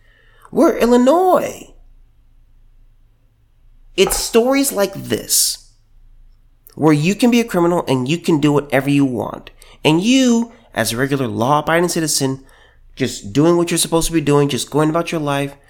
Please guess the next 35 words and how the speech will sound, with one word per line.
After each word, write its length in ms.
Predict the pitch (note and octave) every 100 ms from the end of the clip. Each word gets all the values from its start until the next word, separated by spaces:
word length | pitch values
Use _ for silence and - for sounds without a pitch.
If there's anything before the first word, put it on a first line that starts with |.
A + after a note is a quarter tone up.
| _ -
just 440 | - A#2+ - - -
trying 220 | C#3+ D3
to 80 | D3 -
figure 320 | - D3 C#3+
out 60 | C3+
how 80 |
you 80 | C#3+
can 100 | C#3
afford 300 | C3 C#3 B2
milk, 340 | G#2+ D3 D3+ -
eggs, 260 | C#3 C#3+ C#3+
and 140 | C3+
bread, 320 | B2 B2 A#2 - _ - - -
protect 300 | A2 D3+ D#3
yourself 260 | D3+ C#3+
and 100 | C#3+
protect 300 | A#2 C#3 D3
your 80 | D#3+
family, 500 | D3+ A#2+ A2+ A#2 A#2 _ _ _ _ _ _
and 160 | B2+ B2+
you 140 | D#3+
see 320 | F3 - F3 E3+
this 260 | D3+ C#3+
nonsense 680 | A2+ A2+ D3 D#3+ D#3 - B2+
going 220 | - C3
on 180 | B2+ B2
next 300 | A#2+ A#2 -
to 80 | G2+
you. 260 | C2+ B1 _ _ _ _ _ - - - _ -
See, 200 | - F3
you're 180 | A#3
paying 200 | - C#4+
for 100 | -
your 240 | E3+ A3+ C#4
groceries. 680 | C#3 G#2+ - - - -